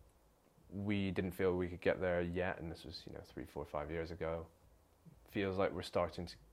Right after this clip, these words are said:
to at least maneuver towards that conversation, but that was our big challenge, and now it's very much, okay, we need to, um, you know, support a business case, right, for someone like a Sky or a B T or a, whoever the merchant is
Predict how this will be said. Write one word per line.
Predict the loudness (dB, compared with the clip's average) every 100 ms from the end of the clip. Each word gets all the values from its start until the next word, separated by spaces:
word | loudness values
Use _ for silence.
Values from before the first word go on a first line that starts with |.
| -2
to | 0
at | 2
least | -2 -6 -14 _ _ _ _ -2
maneuver | 0 2
towards | 0 2 2 2
that | 0
conversation, | 0 -2 2 2 2 2
but | 6 6 4 -8 -20 4
that | 6 8
was | 8
our | 8
big | 6 4
challenge, | 4 4 4 0
and | 2
now | 4 6 4
it's | 2
very | 2 2
much, | 0 -2
okay, | -4 -2
we | -2
need | -2 -4
to, | -4 -2 -2 -4 -8 -18 -20 -20 -20 -20 -20 -20 _ -18 -16 -12 0
um, | 4 6 6 4 0 -4
you | -6
know, | -6
support | -6 -6 0 2 2
a |
business | 2 0 -2 -8
case, | -10 -12 -10
right, | -12 -10
for | -10
someone | -6 -4 -4
like | -6 -8
a | -8
Sky | -4 -2 0
or | -2
a | -2
B | -6
T | -6 -4 -2
or | -2 -4
a, | -6 -12 -20 -14 -12 -8
whoever | 0 0 2
the | 0
merchant | 0 0 0 -4
is | -2 -2 -4